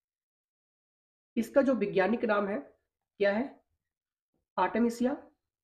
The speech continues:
absinthium, इसका scientific name। और ये किस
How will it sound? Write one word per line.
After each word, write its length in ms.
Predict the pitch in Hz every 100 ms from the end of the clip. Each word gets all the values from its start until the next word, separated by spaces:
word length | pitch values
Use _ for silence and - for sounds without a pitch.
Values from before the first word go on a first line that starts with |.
| _ _ _
absinthium, 600 | 185 - 180 175 - 117 - _ _ _ _ _ _ _ _ _ _ _ _ _ _ _ _ _ 208
इसका 500 | 196 233 311 - _ _
scientific 580 | - 175 170 - - - -
name। 260 | 165 135 - _ _ _ _ _ _ _
और 120 | 196
ये 120 | 208 214
किस 320 | 262 247